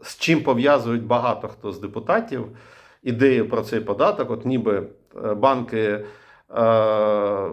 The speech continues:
отримують великі прибутки за рахунок державних облігацій, давайте заберемо в ни-, в них ці прибутки. Але якщо подивитися, то там різниця між, е, е,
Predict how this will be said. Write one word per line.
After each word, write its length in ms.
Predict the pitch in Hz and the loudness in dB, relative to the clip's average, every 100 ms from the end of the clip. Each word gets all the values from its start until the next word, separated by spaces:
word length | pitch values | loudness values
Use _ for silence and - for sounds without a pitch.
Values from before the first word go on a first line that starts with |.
| - - _ | -10 -20 _
отримують 600 | - 120 139 117 110 107 | -6 -2 2 2 0 -2
великі 380 | 113 123 117 117 | -2 -2 -2 -2
прибутки 920 | 117 117 117 127 117 120 104 101 101 104 | -4 -2 -2 -4 -4 -2 0 0 -2 0
за 180 | 110 | 2
рахунок 460 | 110 110 117 101 98 | 2 0 -2 -2 -2
державних 520 | 101 101 107 107 104 | -4 0 2 2 -2
облігацій, 540 | 101 110 131 214 - 110 | -4 0 2 2 0 -2
давайте 400 | 110 135 - 101 | 0 0 -2 -6
заберемо 720 | 101 98 120 120 120 117 107 | -4 -2 0 2 0 0 -2
в 100 | 92 | -6
ни-, 200 | 110 113 | -8 -8
в 420 | 101 95 92 95 | -8 -8 -8 -8
них 180 | 104 110 | -8 -8
ці 160 | - 117 | -8 -6
прибутки. 720 | 113 113 143 233 - 127 113 - - _ - | -2 0 0 0 0 -2 -2 -8 -20 _ -10
Але 200 | 98 117 | -2 0
якщо 280 | 127 - 120 | 0 -2 -2
подивитися, 640 | 120 123 160 180 151 110 | 0 0 0 -2 -4 -6
то 100 | 98 | -8
там 360 | - 117 117 117 - - _ _ | -2 0 0 -6 -16 -20 _ _
різниця 720 | 117 120 113 151 156 131 123 | -2 0 2 2 0 0 2
між, 440 | 117 120 113 101 107 | 2 0 -4 -6 -2
е, 320 | 113 110 107 - _ _ _ _ _ - | 0 0 -4 -10 _ _ _ _ _ -6
е, 600 | 110 107 104 101 98 | -2 0 0 0 0